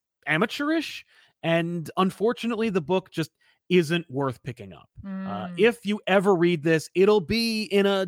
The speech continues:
Speaker 1: five dollar trade bin
Speaker 2: Mm-hmm.
Speaker 1: somewhere. Like, you will pick up this book inevitably because you were con-, you were curious about the concept after you forgot about it. That's what this is. It's just, it's a book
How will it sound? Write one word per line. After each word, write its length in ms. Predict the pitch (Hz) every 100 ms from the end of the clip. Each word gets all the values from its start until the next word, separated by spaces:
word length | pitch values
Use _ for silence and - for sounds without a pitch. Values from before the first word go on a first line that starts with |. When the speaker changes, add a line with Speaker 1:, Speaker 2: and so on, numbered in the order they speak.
| 147
Speaker 1:
five 300 | 139 143 143
dollar 500 | 131 135 135 135 120 _ _ _
trade 460 | - 135 139 127 107 _ _ _ _ 123
bin 260 | 139 107 95
Speaker 2:
Mm-hmm. 120 | 95
Speaker 1:
somewhere. 500 | - 104 - 98 76 101
Like, 220 | 131 147
you 160 | 175
will 120 | 202 196
pick 220 | 214 208
up 120 | 202
this 140 | 190 -
book 300 | 170 156 - _ _ _
inevitably 720 | 202 202 185 160 175 143 147
because 300 | 143 143 147
you 80 | 139
were 80 | 135
con-, 180 | - 135
you 120 | 160
were 80 | 147
curious 600 | - - 214 196 180 170
about 200 | 160 156
the 80 | 139
concept 600 | - 131 127 - 120 - _ _ _ _
after 340 | 170 170 - 165
you 200 | 139 143
forgot 460 | - 127 120 104 101
about 300 | 90 - -
it. 80 | - _ _
That's 220 | 165 170 165
what 160 | 156
this 240 | 135 110 98
is. 200 | 71 -
It's 100 | 151
just, 180 | 196 -
it's 100 | 151
a 60 | 113
book 500 | _ 202 202 -